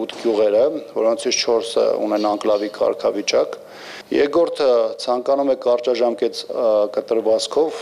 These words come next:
ըստ էության, փաստը թղթավորված ստանալ նաև քսանմեկ-քսաներկու թվականների ընթացքում ադրբեջանական զորքերի Հայաստանի Հանրապետության տարածք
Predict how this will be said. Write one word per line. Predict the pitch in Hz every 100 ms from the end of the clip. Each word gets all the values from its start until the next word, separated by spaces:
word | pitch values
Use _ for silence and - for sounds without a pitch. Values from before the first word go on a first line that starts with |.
| -
ըստ | 135 -
էության, | 113 - 110 107
փաստը | 120 117 113
թղթավորված | - - 113 113 131 151
ստանալ | - 120 123 117 110
նաև | 104 131 156 -
քսանմեկ-քսաներկու | - 123 131 127 - 123 117 113 120 -
թվականների | 107 107 113 110 107
ընթացքում | 104 107 104 - 120 151 151 - 113
ադրբեջանական | 117 117 120 123 127 120 131 127 107
զորքերի | 104 107 107 - 113 135 151 - -
Հայաստանի | 113 113 131 127 117
Հանրապետության | 117 117 117 123 117 117
տարածք | 113 113 -